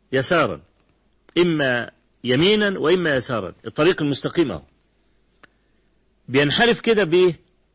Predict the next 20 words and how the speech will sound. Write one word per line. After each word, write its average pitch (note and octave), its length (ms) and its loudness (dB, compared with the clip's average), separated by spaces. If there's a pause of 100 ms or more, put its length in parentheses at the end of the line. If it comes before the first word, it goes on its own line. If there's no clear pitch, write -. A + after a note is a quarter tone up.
(500)
بالذنب، B2+ 640 -2
بالمعصية. C#3+ 720 -2 (880)
ولذلك C#3+ 560 0
قال E3 320 -2
الله D3+ 360 -2
عز C#3 180 -4
وجل: F#3+ 320 -2 (380)
"فاستقم D#3 600 -4
كما F#3 340 0
أمرت E3 420 -2
ومن D#3+ 340 -2
تاب G3 180 0
معك، G#3 580 0 (360)
من D#3+ 340 0
تاب G3 300 4
معك G3+ 420 0
إنما F3+ 380 0
يتاب F3 340 0
من G3 220 2
المعصية". C#3+ 540 -2